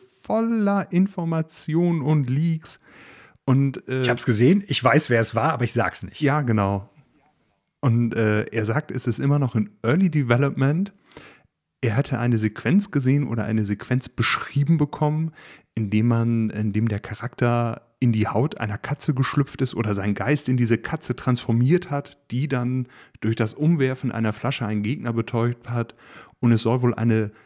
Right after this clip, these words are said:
Speaker 1: linearere Struktur geben. Seine Quelle sprach ebenfalls. Und das finde ich ehrlich gesagt in diesem Kontext mit diesem Hexensystem wirklich
Speaker 2: Mhm.
Speaker 1: ein smartes Ding. Und zwar das sogenannte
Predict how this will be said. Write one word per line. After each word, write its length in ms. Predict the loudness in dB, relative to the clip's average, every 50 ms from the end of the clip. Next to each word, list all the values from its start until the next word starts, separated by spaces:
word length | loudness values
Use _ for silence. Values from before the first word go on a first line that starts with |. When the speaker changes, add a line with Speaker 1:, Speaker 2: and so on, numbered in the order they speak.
| _ _ -8
Speaker 1:
linearere 840 | -2 2 4 4 4 6 4 4 2 0 -2 -4 -4 -4 -2 -2 -2
Struktur 580 | -2 -2 -4 -6 -6 -6 -8 -8 -6 -6 -4
geben. 360 | -6 -6 -8 -10 -10 -12 -12 -10
Seine 260 | -8 -2 -2 -2 -2
Quelle 360 | -2 -2 -2 0 0 0 0
sprach 400 | -4 -6 -8 -8 -8 -8 -8 -6
ebenfalls. 560 | -4 -2 0 0 0 -2 -4 -4 -4 -4 -6 -4
Und 160 | -2 -2 -2
das 140 | -2 -2 0
finde 180 | 2 2 2 2
ich 140 | 0 -2
ehrlich 240 | -2 -2 -2 -2 -2
gesagt 380 | -4 -4 -4 -4 -6 -8 -10 -14 -8
in 140 | -6 -4 -2
diesem 240 | 0 0 0 -2 -2
Kontext 540 | -4 -6 -6 -6 -6 -8 -8 -8 -8 -6
mit 160 | -6 -4 -4 -4
diesem 220 | -4 -4 -4 -4
Hexensystem 920 | -4 -4 -6 -6 -4 -4 -4 -4 -6 -6 -6 -4 -2 -2 0 0 0 -2 -4 -6 _ _ _ _ -20 -20 -20 -20 _ _ _ _ _ _ _ _ _ _ _
wirklich 320 | -2 0 2 2 2 2 2
Speaker 2:
Mhm. 60 | 2
Speaker 1:
ein 20 | 0
smartes 440 | 0 -2 -4 -6 -6 -6 -6 -4
Ding. 160 | -2 -2 -2 0
Und 100 | -2 -2
zwar 160 | -4 -4 -4
das 180 | -2 -4 -2 0
sogenannte 640 | 0 0 0 0 0 0 0 -2 -2 -4 -6 -6